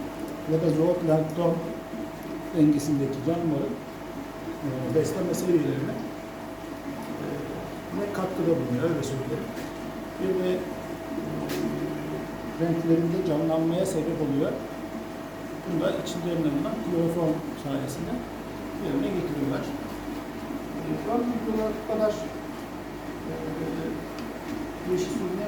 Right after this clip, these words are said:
olduğunu, tanımı yeterli olduğunu düşünüyorum açıkçası. E, bilmemiz gereken bir ekosistem var. Bu ekosistemde azot döngüsünün sağlanmasında bu arkadaşlar eksik bir şey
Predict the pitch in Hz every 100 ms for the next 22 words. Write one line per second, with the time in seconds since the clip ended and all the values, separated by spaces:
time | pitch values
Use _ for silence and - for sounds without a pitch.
0 | 202 180 180 185 180 175 160 180 170 170
1 | 180 190 180 170 170 147 143 - - 202
2 | 143 135 - - 143 - 269 277 - 285
3 | - - - - - - - - 254 202
4 | 180 185 202 - 196 202 196 175 190 -
5 | - 233 285 294 - - - - - -
6 | - - - 202 170 180 - - 175 160
7 | 160 156 - - 147 175 175 - 165 151
8 | 143 151 139 175 135 131 127 120 135 -
9 | - - - - - 196 156 147 147 -
10 | 160 160 160 - 151 143